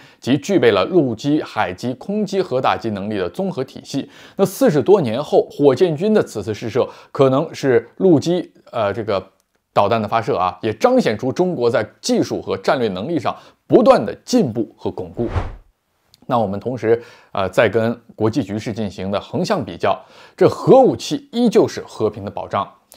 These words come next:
在当前国际局势动荡不安的背景下，核武器依然是维护大国战略安全和国际地位的核心手段。俄乌冲突爆发后，国际秩序进入了高度不确定的时期。在这种情况下，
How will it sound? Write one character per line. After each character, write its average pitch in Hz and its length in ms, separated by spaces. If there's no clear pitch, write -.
在 202 140
当 220 220
前 165 180
国 139 140
际 160 160
局 113 140
势 123 160
动 147 240
荡 113 180
不 123 80
安 151 120
的 160 60
背 110 140
景 92 160
下， 92 280
核 - 160
武 196 180
器 - 320
依 226 80
然 160 200
是 113 200
维 123 200
护 156 240
大 180 260
国 123 200
战 170 220
略 117 80
安 196 200
全 113 240
和 110 180
国 98 220
际 110 140
地 135 260
位 92 120
的 - 100
核 175 240
心 208 160
手 95 160
段。 98 180
俄 185 100
乌 254 120
冲 208 140
突 190 100
爆 170 100
发 175 140
后， 160 200
国 131 180
际 170 140
秩 151 140
序 113 160
进 123 180
入 98 200
了 90 160
高 202 280
度 175 160
不 131 180
确 208 240
定 175 140
的 95 80
时 95 200
期。 120 300
在 208 120
这 240 260
种 110 180
情 101 160
况 101 140
下， 101 200